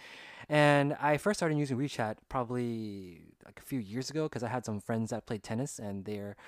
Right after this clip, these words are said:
they're from China, so we communicate with that app. You know, as every country, like, especially in the United States, everybody uses iMessage, or if you have an Android phone, people use GChat or Google, uh, Facebook,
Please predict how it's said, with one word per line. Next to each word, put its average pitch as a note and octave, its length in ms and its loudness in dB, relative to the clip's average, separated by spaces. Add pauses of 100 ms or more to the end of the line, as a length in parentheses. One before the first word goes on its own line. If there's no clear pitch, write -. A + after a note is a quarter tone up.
(360)
they're - 100 -10
from G2+ 180 -4
China, D#3 360 4
so A2 520 -2
we A2+ 160 -6
communicate A2 520 -6
with A2 180 -8
that G#2+ 180 -6
app. B2+ 240 -4 (460)
You A#2+ 80 0
know, A#2 120 0
as A2+ 160 -4
every A2+ 200 -4
country, A#2 420 -4
like, G2 180 -8
especially G#2+ 440 -6
in G2+ 60 -4
the G2+ 80 -4
United G2+ 380 -6
States, - 460 -4
everybody A#2+ 440 -2
uses A2 600 -4 (440)
iMessage, C#3 640 -2
or A2+ 160 -4
if G#2+ 160 -10
you A2 60 -6
have G#2 180 -6
an F#2+ 80 -10
Android B2+ 320 -2
phone, C3 260 -2
people A#2+ 260 -6
use G2+ 360 -8 (200)
GChat C#3+ 480 -4
or G2 120 -8
Google, D#3 500 -2 (540)
uh, F#2 160 -8 (100)
Facebook, F3 720 0